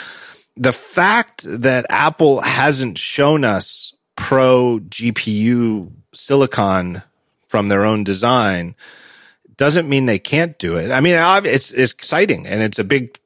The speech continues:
thing I'm looking forward to in twenty twenty-one is, you know,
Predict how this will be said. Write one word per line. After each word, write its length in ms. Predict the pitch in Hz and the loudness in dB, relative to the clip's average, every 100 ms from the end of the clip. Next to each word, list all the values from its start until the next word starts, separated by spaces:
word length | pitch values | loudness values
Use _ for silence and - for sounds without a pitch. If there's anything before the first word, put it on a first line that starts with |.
| _ | _
thing 240 | - 131 131 | -2 0 0
I'm 120 | 123 | 0
looking 240 | 123 120 | 0 -2
forward 320 | 110 131 135 113 | 0 2 2 2
to 120 | 117 | -2
in 100 | 104 | -2
twenty 260 | - 120 | -2 -2
twenty-one 580 | 113 127 117 110 135 127 85 | 0 0 0 2 2 0 -2
is, 360 | 87 - - - | -6 -8 -14 -6
you 120 | 107 | -2
know, 240 | 92 87 | -2 -4